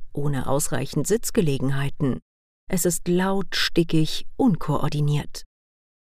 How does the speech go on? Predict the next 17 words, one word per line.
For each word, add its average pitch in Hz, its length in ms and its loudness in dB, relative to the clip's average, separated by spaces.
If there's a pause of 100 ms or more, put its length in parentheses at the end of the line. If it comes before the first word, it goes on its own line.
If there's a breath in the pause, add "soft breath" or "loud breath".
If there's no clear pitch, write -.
(320)
Krisenstabsarbeit 147 1040 0
sollte 151 280 0
strukturiert 160 680 2
ablaufen, 135 680 -2 (160)
denn 165 160 6
bei 160 140 4
Notfall- 165 480 0
und 131 180 -2
Krisenereignissen 156 1200 2
oder - 300 -4
Sicherheitsvorfällen 147 1160 0 (240)
muss 202 200 2
die 220 140 0
Lage 208 400 2
beurteilt, 127 720 -2
Entscheidungen 151 720 2
getroffen 139 560 0